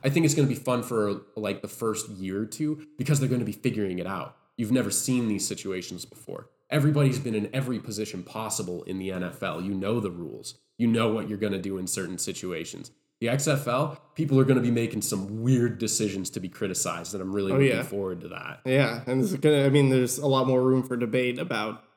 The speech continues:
Speaker 2: those,
Speaker 1: Mm-hmm.
Speaker 2: those, uh, decisions and whether they're good, whether they're not good, whether they're beneficial.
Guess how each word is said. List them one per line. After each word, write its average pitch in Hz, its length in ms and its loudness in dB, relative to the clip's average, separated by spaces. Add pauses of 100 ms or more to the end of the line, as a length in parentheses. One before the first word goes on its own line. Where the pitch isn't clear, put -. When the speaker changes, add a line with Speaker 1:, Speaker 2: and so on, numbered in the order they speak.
(160)
Speaker 2:
those, 131 460 4
Speaker 1:
Mm-hmm. 185 80 0
Speaker 2:
those, 131 320 6
uh, 117 220 2
decisions 120 680 2
and 117 320 -4 (320)
whether 139 320 8
they're 123 180 4
good, 123 360 2
whether 127 240 2
they're 123 160 0
not 120 320 -2
good, 120 400 0
whether 120 200 -2
they're 117 140 -4
beneficial. 120 880 -4